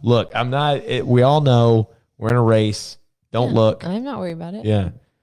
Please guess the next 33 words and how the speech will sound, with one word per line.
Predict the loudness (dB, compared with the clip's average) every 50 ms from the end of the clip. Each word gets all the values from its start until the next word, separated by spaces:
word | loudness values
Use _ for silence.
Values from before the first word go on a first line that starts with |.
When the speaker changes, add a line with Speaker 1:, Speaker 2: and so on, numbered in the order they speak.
| _ _ _ _ _ _ _ _ _ _ _ _ _ _ -10
Speaker 1:
And, | -8 -6 -4 -4 -2 -2
uh, | -2 0 0 -2 -2 -4 -4 -6 -8
but, | -4 0 0 0 0
and | 0
I | 0 0 2
actually | 0 -2 -2 -2 -4 -4 -4
thought | -2 -2 -2 -2 -4 -4 -4
that | -6 -4
I | -4 -2 -2
had | -2 -2 -4 -4
a | -6 -8 -10 -14 -18 _
good | -2 -2 -2 -2 -4
skill | -10 -8 -4 -2 -2 0 -2 -4
there | -6 -10 -12 -12 -14 -16 -16 -12
'cause | -10 -6 -4
I | -4
didn't | -4 -4 -4 -6
have | -6 -6
to | -6
wait | -6 -6 -6 -6
for | -10 -14 -12
five | -10 -12 -12 -12
minutes | -12 -14 -14 -16 -16 -16
for | -12 -10 -10
a | -8
porta | -8 -8 -8 -8
potty. | -8 -10 -14 -14 -18 _ _ _ _ _ _ _ _ _ _ _ _ _ _ _ _ _ _ _ _ _ _ _ _ _ _ _ _ _ _ _ _ _ _ _ _ _ _ _ _ _ _
Speaker 2:
Okay. | -20 -20 -16
Speaker 1:
So, | -12 -10 -8 -6 -6 -8 -10 -12 _ _ _ _ _ _ _
pro | 2 2 2
tip, | 2 0 -6 -8 -8 -12 -16 -20 -16 -14
everybody. | -12 -12 -10 -10 -8 -8 -8 -8 -10 -12 _ _ _ _ _ _
Um, | -6 -2 0 0 2 2 0 0 -2 -4 -6 -8 -12 -16